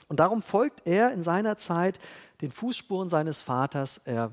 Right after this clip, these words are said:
wird Bauhandwerker, also manche übersetzen, Luther übersetzt Zimmermann, aber eigentlich ist es so ein Bauhandwerker, der Häuser und alles, was da so reinkommt, äh, an Möbeln, äh, und an Strukturen baut. Er kleidet und verhält sich in vielen Dingen genauso wie die Menschen damals. Und trotzdem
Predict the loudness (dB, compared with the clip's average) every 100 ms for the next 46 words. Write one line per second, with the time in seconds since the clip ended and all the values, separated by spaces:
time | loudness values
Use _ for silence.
0 | -8 -8 0 2 2 -2 -2 0 4 4
1 | 2 -2 -2 -4 -8 -8 -8 -8 -8 -8
2 | -4 -4 -6 -10 -6 -6 -4 -4 -4 -6
3 | -4 0 0 2 2 2 -6 -16 -18 -6
4 | 0 2 2 0 -2 -2 -2 4 4 4
5 | 2 0 2 2 2 -2 -2 -4 -2 -2
6 | -2 -4 -4 -2 -2 -2 -6 -6 -6 -6
7 | -2 -2 -2 -4 -6 -6 -6 -6 -2 0
8 | 4 4 4 2 -2 -10 -18 -16 -2 -2
9 | -2 -4 -6 -8 -12 -10 -4 -2 -2 -2
10 | -2 -2 -4 -6 -2 2 2 0 -6 -8
11 | -8 -4 -4 -6 -10 -10 -12 -8 -8 -6
12 | -8 -8 -8 -6 -6 -6 -10 -10 -10 -10
13 | -10 -12 -14 -12 -12 -12 -16 -20 -20 -20
14 | _ _ _ _ _ _ _ -8 -4 2
15 | 2 2 0 0 0